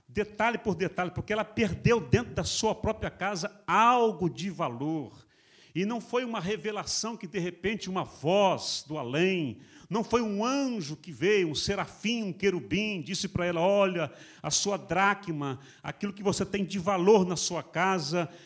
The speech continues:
você perdeu, tá ali no cantinho, debaixo daquele tapete." Não, ela teve que investigar, ela teve que olhar, ela teve que observar, ela teve que acender luz,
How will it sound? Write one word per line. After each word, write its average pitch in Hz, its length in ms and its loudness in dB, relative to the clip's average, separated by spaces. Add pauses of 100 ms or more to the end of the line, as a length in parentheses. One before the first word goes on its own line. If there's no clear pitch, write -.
(140)
você 165 240 0
perdeu, 190 460 -2
tá 196 160 -4
ali 190 140 -2
no 233 120 -4
cantinho, 208 600 -4
debaixo 165 420 0
daquele 196 280 -8
tapete." 180 520 -4
Não, 226 380 0
ela 185 120 -2
teve 254 280 -4
que 269 100 -4
investigar, 220 640 0
ela 214 100 -2
teve 220 260 -6
que 277 100 -6
olhar, 247 720 2 (160)
ela - 80 -4
teve 269 220 -6
que 277 60 0
observar, 247 1000 2 (800)
ela - 80 -12
teve 254 200 -4
que 269 60 -4
acender 254 400 2
luz, 277 720 4